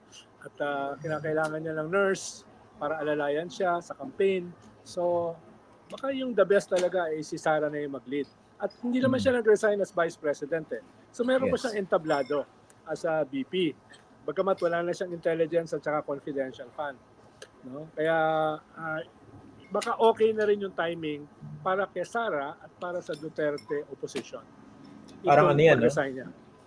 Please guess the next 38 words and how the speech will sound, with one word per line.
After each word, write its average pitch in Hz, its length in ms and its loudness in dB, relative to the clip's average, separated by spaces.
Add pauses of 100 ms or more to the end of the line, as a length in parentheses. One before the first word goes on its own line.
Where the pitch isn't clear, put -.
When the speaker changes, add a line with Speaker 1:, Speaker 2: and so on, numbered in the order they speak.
(340)
Speaker 2:
Naging 147 260 6
malinaw, 156 320 10
the 131 160 10
lines 135 320 8
are 113 80 8
drawn, 101 400 4
no? 110 160 0
Pero 135 240 8
isa 151 240 2
sa 147 160 4
iniisip 143 480 2
ko 123 80 6
dyan, 92 400 2
mas - 320 0
magiging, 143 960 4 (960)
pwede 165 160 12
mas 180 160 6
ma-embolden 139 560 10
yung 123 80 6
administration 110 960 2
to 123 80 2
use 127 240 6
its 123 240 0
resources 104 960 2
against 113 400 6
her 110 160 2
and 98 160 4
her 101 160 -2
office. 98 400 0
Pwede 107 240 6
yun, 104 160 8
di 101 80 0
ba? 117 160 2 (800)
On 120 80 -2
the 131 80 8
other 180 200 12
hand 196 200 12
naman, 156 400 8